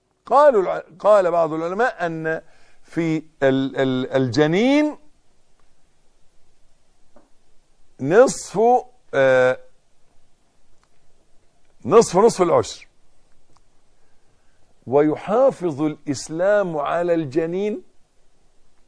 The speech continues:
ولو كان ولد زنا. في قصة الغامدية، امرأة زنت،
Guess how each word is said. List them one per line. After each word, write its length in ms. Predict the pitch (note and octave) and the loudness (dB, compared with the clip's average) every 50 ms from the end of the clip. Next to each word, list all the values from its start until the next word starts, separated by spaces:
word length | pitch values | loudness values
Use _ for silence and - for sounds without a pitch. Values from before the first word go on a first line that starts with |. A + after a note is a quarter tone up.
| - - - - - | -20 -20 -20 -20 -16
ولو 680 | A#2 B2 B2 B2 C3 C#3+ D3 D3 D3 C#3+ C#3+ C#3 C3 - - | -14 -12 -8 -2 0 0 2 2 2 0 0 -2 -6 -8 -6
كان 440 | - D#3+ E3 E3+ E3+ E3 D#3+ D#3+ | -4 -4 -2 -2 -4 -4 -4 -4
ولد 760 | D3+ C#3+ C#3+ C#3 C#3 C#3+ D3+ D#3+ D#3+ E3 D#3+ D#3 D3+ C3 C#3+ | -2 -2 -2 0 0 0 0 0 0 0 0 0 -2 -2 -2
زنا. 1080 | C#3 C3+ B2 G#2+ A2 B2 B2 A#2 A2 G#2 G2+ G2 F#2+ F#2+ F#2 F2+ F2 E2+ E2 E2 E2+ E2+ _ _ - - - - - - - - - - - - _ _ _ _ _ _ _ _ - _ _ _ _ _ _ _ _ _ - - - - - _ _ _ _ _ _ - - - - _ _ _ _ - - - _ - - _ _ _ _ _ - - - - _ _ - - _ _ - - - - - _ _ _ _ - - - - - - - - - - _ _ _ - - - - _ _ _ | -2 -2 -4 -4 -6 -6 -6 -6 -6 -6 -6 -6 -6 -8 -8 -8 -10 -12 -14 -18 -20 -20 _ _ -20 -20 -6 -2 0 0 0 -2 -6 -20 -20 -20 _ _ _ _ _ _ _ _ -20 _ _ _ _ _ _ _ _ _ -20 -20 -20 -20 -20 _ _ _ _ _ _ -20 -20 -20 -20 _ _ _ _ -20 -20 -20 _ -20 -20 _ _ _ _ _ -20 -20 -20 -20 _ _ -20 -20 _ _ -20 -20 -20 -20 -20 _ _ _ _ -20 -20 -20 -20 -20 -20 -20 -20 -20 -20 _ _ _ -20 -20 -20 -20 _ _ _
في 160 | - - A2+ A2 | -10 -8 -8 -4
قصة 360 | - D#3+ E3+ - - D#3+ C3 C#3+ | -4 -4 -4 -4 -6 -6 -4 -4
الغامدية، 800 | A#2+ A2+ A2 A#2 A#2 A2+ A#2 A#2 A2+ C3 C#3+ D3+ D#3 E3+ F#3+ - - - - - - - - _ - _ - - - - - - - _ - - - - - G#2+ | -2 -2 -2 -2 -2 -2 -4 -6 -6 -6 -6 -6 -6 -8 -8 -10 -16 -20 -20 -20 -20 -20 -20 _ -20 _ -20 -20 -20 -20 -20 -20 -20 _ -20 -20 -20 -16 -8 -6
امرأة 400 | A2+ A#2 A#2+ C3 D3+ - D3 C#3 | -4 -2 0 0 2 2 2 2
زنت، 480 | B2 G2 C3+ B2+ A2 F#2 D#2+ - - | 2 2 2 2 2 0 -4 -10 -16